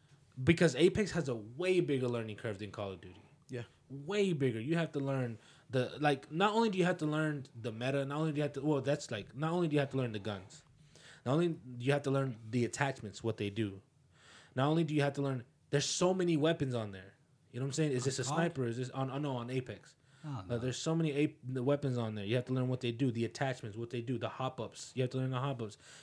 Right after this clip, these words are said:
Speaker 1: And then, not only do you have to learn the weapons, you have to learn the items. What does a gold backpack do? What does a gold helmet do? What does a, a shield do? Um, then you have to learn what the healables do,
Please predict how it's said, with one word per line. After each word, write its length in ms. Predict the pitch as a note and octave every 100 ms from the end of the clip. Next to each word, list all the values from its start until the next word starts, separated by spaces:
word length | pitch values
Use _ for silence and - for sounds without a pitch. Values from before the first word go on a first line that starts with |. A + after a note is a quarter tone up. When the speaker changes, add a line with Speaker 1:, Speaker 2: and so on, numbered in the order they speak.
| -
Speaker 1:
And 200 | C#3+ D#3+
then, 320 | F#3+ F3+ E3+ - - - - B2 B2+
not 180 | D3+ D#3+
only 200 | D#3+ C#3+
do 80 |
you 40 | D3
have 100 | C#3
to 60 | C#3
learn 140 | C3
the 60 | A2+
weapons, 320 | C3+ C#3 A#2+
you 60 | C3
have 100 | B2
to 60 | B2
learn 240 | B2+ B2
the 140 | A#2 A2+
items. 480 | C3 A2+ F#2+ - - -
What 100 | B2
does 120 | B2+
a 80 | A#2+
gold 240 | B2+ A2+
backpack 400 | A#2+ - A2 F#2
do? 100 | G2+
What 160 | G2 A#2
does 160 | A#2+ A2
a 80 | G#2
gold 220 | A#2 A2
helmet 320 | B2 A#2 G2
do? 120 | G#2
What 140 | G#2 A2
does 180 | G#2
a, 280 | A2 G#2+ G#2 G#2
a 60 |
shield 340 | - C3+ B2+ G#2+
do? 180 | G#2 G2+ - - -
Um, 360 | A2+ A2 G2+ G#2
then 160 | C3+ D3
you 80 | C#3+
have 80 | C3+
to 20 |
learn 260 | C3+ C3+ C3
what 240 | C3 B2+
the 80 | B2
healables 600 | A#2+ D#3+ E3 C#3 A2+ G#2
do, 220 | G2 G2